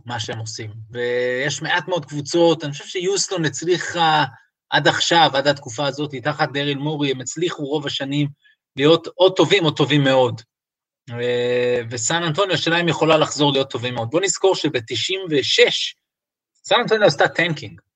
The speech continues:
וזה, יצא לה מזה משהו טוב, קראו לו טים דנקן, ב-, בעצם ב-, בדראפט תשעים ושבע. זאת אומרת, בעונה תשעים ושש שבע. איך היא עשתה טנקינג? הייתה פציעה לדייוויד רובינסון, אה, השבית אותו לכל העונה, הם היו מאוד חלשים, ואז היה למזל, אה, ניצחו את בוסטון בהגרלה,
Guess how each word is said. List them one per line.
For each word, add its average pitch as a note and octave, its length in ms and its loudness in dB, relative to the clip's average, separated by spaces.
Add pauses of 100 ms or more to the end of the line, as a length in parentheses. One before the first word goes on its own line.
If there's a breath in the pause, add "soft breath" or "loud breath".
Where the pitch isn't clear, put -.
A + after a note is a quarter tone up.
וזה, B2 420 0
יצא C#3 320 2
לה F3 100 6
מזה C#3 220 4
משהו C3+ 280 0
טוב, D3 280 0
קראו B2+ 220 -2
לו C#3+ 120 2
טים C3+ 340 -6
דנקן, B2+ 340 0 (380)
ב-, A2+ 120 -8
בעצם B2 320 -2
ב-, A2+ 200 -4
בדראפט A#2+ 420 0
תשעים A#2 220 -6
ושבע. A2+ 340 -4 (300)
זאת - 80 -20
אומרת, A2+ 160 -10
בעונה B2 260 -2
תשעים C3+ 280 -10
ושש A#2 260 -8
שבע. A#2 200 -2
איך C#3 140 2
היא D#3+ 60 6
עשתה C3+ 220 2
טנקינג? D3+ 460 0 (400 loud breath)
הייתה C#3+ 200 2
פציעה F3+ 240 4
לדייוויד E3+ 340 4
רובינסון, F3+ 580 4 (180)
אה, C3 540 4
השבית C3+ 300 0
אותו D3+ 220 -4
לכל D3 300 0
העונה, D#3 360 2 (360)
הם B2+ 140 -10
היו C3 140 -2
מאוד C3 240 0
חלשים, D#3 560 -2 (260)
ואז B2 180 0
היה B2+ 120 2
למזל, B2+ 720 2
אה, B2 320 2
ניצחו B2 340 -4
את G#2+ 120 -6
בוסטון C3 360 -2
בהגרלה, A#2+ 540 0